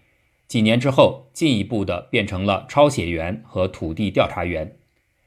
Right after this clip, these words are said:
这是一个重要的转变契机。在丈量土地时，布里希菲尔特展现出来的面对复杂运算时无与伦比的心算能力，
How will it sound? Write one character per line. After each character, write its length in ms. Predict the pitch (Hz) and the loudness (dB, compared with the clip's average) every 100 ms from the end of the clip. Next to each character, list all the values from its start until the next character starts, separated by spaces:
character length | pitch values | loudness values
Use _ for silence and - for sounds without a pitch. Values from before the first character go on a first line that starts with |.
| _ - | _ 2
这 140 | 160 | 2
是 140 | - | 4
一 100 | 104 | 2
个 140 | 110 117 | 2 2
重 200 | 151 123 | 4 4
要 200 | 117 101 | 6 6
的 100 | 90 | 2
转 240 | 104 85 | 0 0
变 160 | 98 95 | 0 -2
契 220 | - 107 | -4 -4
机。 320 | - 127 131 - _ _ _ _ - | -2 -4 -6 -20 _ _ _ _ 0
在 180 | 160 160 | 4 6
丈 220 | 160 151 | 6 6
量 180 | 127 151 | 4 0
土 180 | 92 | -4
地 200 | 90 156 | 0 0
时， 380 | - 98 95 - _ _ - | 0 -2 -6 -10 _ _ -2
布 80 | 143 | 0
里 80 | |
希 180 | 107 135 | 2 2
菲 140 | 131 120 | 4 4
尔 100 | 95 | 4
特 320 | 151 98 - | 4 2 2
展 220 | 104 85 | -2 -2
现 220 | 87 117 | -2 -2
出 120 | 104 120 | 0 0
来 200 | 87 90 | 0 0
的 300 | 107 - _ | -2 -2 _
面 240 | 147 123 | 0 2
对 180 | 110 117 | 2 0
复 240 | 107 214 127 | 0 0 2
杂 220 | 95 104 | 4 4
运 160 | 131 | 2
算 220 | 110 123 104 | 4 2 2
时 280 | - 101 - | -2 -4 0
无 260 | 107 151 | 4 6
与 160 | 190 107 | 6 2
伦 260 | 95 107 170 | 2 0 0
比 160 | 82 | -2
的 120 | 80 | -4
心 200 | 87 123 | -4 -2
算 220 | 120 117 85 | 2 2 0
能 180 | 78 | -4
力， 260 | 95 104 | -4 -4